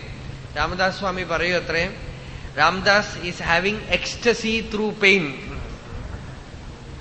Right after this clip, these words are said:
മഹാത്-, ബ്രഹ്മനിഷ്ഠന്മാർക്ക് സുഖവും ദുഃഖവും ഒക്കെ സമാധി അനുഭവമായിട്ട് മാറും. കാരണം എന്താ? എല്ലാ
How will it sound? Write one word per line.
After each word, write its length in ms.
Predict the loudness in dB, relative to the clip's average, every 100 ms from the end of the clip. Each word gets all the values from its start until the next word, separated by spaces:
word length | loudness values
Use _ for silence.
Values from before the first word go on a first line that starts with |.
| -12 -12 -14 -12 -12 -12 -10 -10 -10 -10 -12 -14 -14 -12 -10 -10 -12 -14 -14 -14 -14 -6
മഹാത്-, 440 | 2 4 2 -4 -8 -8 -8 -8 -12 -4
ബ്രഹ്മനിഷ്ഠന്മാർക്ക് 1120 | 0 4 4 4 4 2 6 6 4 4 2 2 -2
സുഖവും 460 | 0 4 4 2
ദുഃഖവും 440 | 2 2 6 6 6
ഒക്കെ 180 | 4 4
സമാധി 440 | 4 6 6 6
അനുഭവമായിട്ട് 640 | 4 4 2 2 2 2
മാറും. 420 | 0 0 0 -6 -8 -10 2
കാരണം 300 | 4 4 0
എന്താ? 200 | 0 2
എല്ലാ 640 | 2 6 6 8 8 6